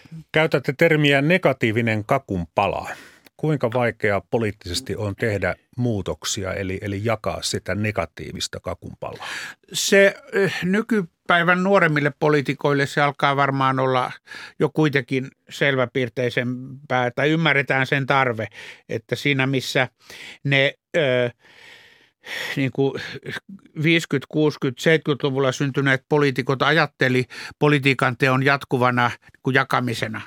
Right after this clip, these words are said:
Speaker 2: Kun meillä oli paljon työikäisiä ja verotulot vaan kasvoi, niin saatettiin aina luvata jotain uutta, uusia terveyskeskuksia ja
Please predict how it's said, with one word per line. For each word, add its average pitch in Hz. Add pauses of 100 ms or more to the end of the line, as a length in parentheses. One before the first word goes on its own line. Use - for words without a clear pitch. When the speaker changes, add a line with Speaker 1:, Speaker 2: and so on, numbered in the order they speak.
(140)
Speaker 2:
Kun 117 (320)
meillä 127
oli 135
paljon 180
työikäisiä 151
ja 135 (240)
verotulot 143
vaan 139
kasvoi, 135
niin 117 (240)
saatettiin 143
aina 147
luvata 139
jotain 120 (280)
uutta, 120
uusia 123
terveyskeskuksia 117
ja 113